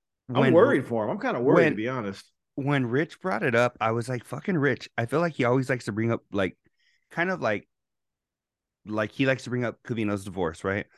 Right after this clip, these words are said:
Speaker 2: And he likes
Speaker 1: He
Speaker 2: to bring
Speaker 1: does.
Speaker 2: up, he likes to bring up Spot being an orphan. And so he brought
Speaker 1: Well,
Speaker 2: this
Speaker 1: yeah,
Speaker 2: up.
Speaker 1: that, I didn't like that. I didn't
Speaker 2: So
Speaker 1: like that.
Speaker 2: when, when I, but see, but I did, when I first heard it, I, I was like, 'cause it does bother me because I feel like,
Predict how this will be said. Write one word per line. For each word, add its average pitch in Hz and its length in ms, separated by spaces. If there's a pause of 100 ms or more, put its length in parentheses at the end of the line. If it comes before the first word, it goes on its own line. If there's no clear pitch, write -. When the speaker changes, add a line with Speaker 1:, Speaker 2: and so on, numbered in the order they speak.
(360)
Speaker 2:
And 120 140
he 131 120
likes 139 200
Speaker 1:
He 139 40
Speaker 2:
to 147 100
bring 123 160
Speaker 1:
does. 123 120
Speaker 2:
up, - 80
he 131 200
likes 123 260
to 135 100
bring 120 220
up 58 100
Spot 95 340
being 104 160
an 98 140
orphan. 95 440 (680)
And 127 220
so 113 480 (260)
he - 160
brought 139 280
Speaker 1:
Well, 175 120
Speaker 2:
this 208 60
Speaker 1:
yeah, 190 80
Speaker 2:
up. 175 240
Speaker 1:
that, 160 100
I 214 60
didn't 190 200
like 123 220
that. 98 240 (200)
I 127 120
didn't 101 200
Speaker 2:
So 156 140
Speaker 1:
like 117 80
that. 80 160 (100)
Speaker 2:
when, 135 460
when 139 180
I, 110 200
but 135 220
see, 165 220
but 143 180
I 139 120
did, 156 340
when 135 160
I 120 100
first 156 300
heard 139 260
it, 175 200
I, 117 240
I 120 100
was 120 160
like, 110 240 (320)
'cause 165 200
it 160 120
does 196 220
bother 123 340
me 151 160
because 135 300
I 113 120
feel 135 200
like, 110 260